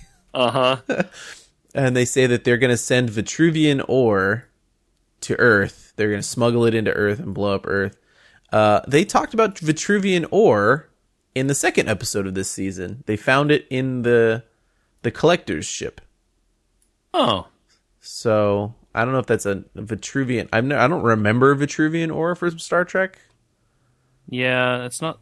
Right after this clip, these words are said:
Speaker 2: I don't have a memory of that. I
Speaker 1: Of
Speaker 2: mean,
Speaker 1: being a thing.
Speaker 2: the, the Vitruvian Man is a, like, reference to Leonardo da Vinci's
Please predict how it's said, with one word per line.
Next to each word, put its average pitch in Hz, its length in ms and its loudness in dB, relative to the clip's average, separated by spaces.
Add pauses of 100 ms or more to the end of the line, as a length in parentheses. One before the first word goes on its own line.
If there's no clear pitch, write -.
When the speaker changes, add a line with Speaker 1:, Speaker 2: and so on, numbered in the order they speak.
Speaker 2:
I 120 80 -2
don't 131 180 -2
have 127 220 -2
a 107 60 -2
memory 127 440 -2
of 127 340 -4
that. 160 340 -2 (260)
I - 40 -8
Speaker 1:
Of 117 60 -2
Speaker 2:
mean, 120 140 2
Speaker 1:
being 113 180 -2
a 95 60 -6
thing. 127 480 -2 (720)
Speaker 2:
the, 123 120 0
the 117 160 0
Vitruvian 147 600 -2
Man 101 580 -2
is 92 260 -8
a, 92 420 -12 (120)
like, 87 260 -12
reference 95 540 -8
to - 100 -14
Leonardo 95 440 -8
da 90 120 -18
Vinci's 90 680 -16